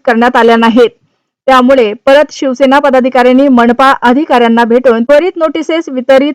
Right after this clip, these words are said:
करण्यात याव्यात म्हणून निवेदन देण्यात आले. आता नवीन कर निर्धारणाच्या नोटिसेस प्रत्यक्ष भेटल्यात तेव्हा प्रचंड प्रमाणात कर वाढवून आल्याचे निदर्शनास आले. या प्रचंड करवाढीच्या विरोधात आज शिवसेना उद्धव बाळासाहेब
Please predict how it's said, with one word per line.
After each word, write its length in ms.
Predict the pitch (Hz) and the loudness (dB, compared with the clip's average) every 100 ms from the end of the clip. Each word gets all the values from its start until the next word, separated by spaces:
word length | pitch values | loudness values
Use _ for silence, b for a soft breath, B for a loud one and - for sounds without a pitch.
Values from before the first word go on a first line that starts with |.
| - | -4
करण्यात 340 | 262 247 269 294 | -2 2 0 2
याव्यात 360 | 254 269 220 220 | 2 2 0 0
म्हणून 300 | 254 262 294 | 0 2 2
निवेदन 420 | 277 240 233 262 | 2 2 2 2
देण्यात 300 | 254 226 226 | 2 0 0
आले. 160 | 220 226 - _ _ _ - | 0 -2 -4 _ _ _ -2
आता 240 | 277 339 | -2 0
नवीन 320 | 349 302 339 349 | 0 0 -2 -4
कर 160 | 320 320 | -2 0
निर्धारणाच्या 680 | 285 247 262 302 294 285 | 0 0 0 0 0 0
नोटिसेस 520 | 269 233 269 254 254 254 | 0 0 -2 0 0 0
प्रत्यक्ष 460 | 247 233 254 262 | -4 -2 -4 0
भेटल्यात 520 | 277 247 233 254 247 - _ _ _ _ _ | 0 2 0 0 0 -2 _ _ _ _ _
तेव्हा 320 | 277 277 254 311 | 0 2 2 0
प्रचंड 480 | 294 240 285 302 | 0 -2 0 -2
प्रमाणात 420 | 311 277 247 240 254 - | -2 0 2 2 0 0
कर 200 | 254 254 | 0 2
वाढवून 420 | 247 254 247 226 | 2 2 0 0
आल्याचे 440 | 220 240 240 254 | 0 2 0 0
निदर्शनास 600 | 269 247 226 220 233 214 | 0 0 -2 -4 -4 -2
आले. 180 | 226 220 - _ _ _ _ | 0 0 -2 _ _ _ _
या 120 | 240 240 | 0 0
प्रचंड 420 | 240 214 247 247 285 320 | 0 0 0 2 0 -2
करवाढीच्या 640 | - 262 294 269 277 277 302 | 0 2 2 0 -2 -2 -2
विरोधात 480 | 302 285 285 311 - | 0 2 2 0 0
आज 200 | 254 285 | -2 0
शिवसेना 400 | 330 302 330 339 | -4 -6 -2 0
उद्धव 360 | 311 247 277 294 | 0 0 0 0
बाळासाहेब 480 | 269 247 254 277 | 2 0 2 0